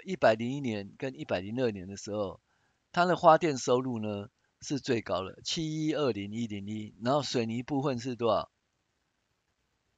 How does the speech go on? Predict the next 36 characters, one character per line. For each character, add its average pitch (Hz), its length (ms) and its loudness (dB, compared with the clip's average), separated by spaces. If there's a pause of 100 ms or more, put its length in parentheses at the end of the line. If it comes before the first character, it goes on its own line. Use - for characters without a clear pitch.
(1500)
水 123 180 -2
泥 131 180 -2
部 143 260 0
分 131 240 0
的 113 300 0
话 113 360 4
是 113 380 -6
五 123 240 -4
九 98 260 -2
一 120 320 -4
一 117 300 -8
三 107 300 -4
八， 95 320 0
所 165 140 0
以 - 40 2
基 175 160 -4
本 131 140 -2
上 151 120 0
台 120 160 0
泥 117 140 -2
是 120 160 -6
电 120 180 0
力 110 140 -4
公 104 180 -4
司。 104 120 -14
你 117 100 -4
看 156 140 2
一 165 40 -2
百 117 180 4
零 120 280 -6
二 135 240 0
年 104 240 -4
的 104 180 0
第 127 200 -4
三 117 220 -2
季 117 200 -8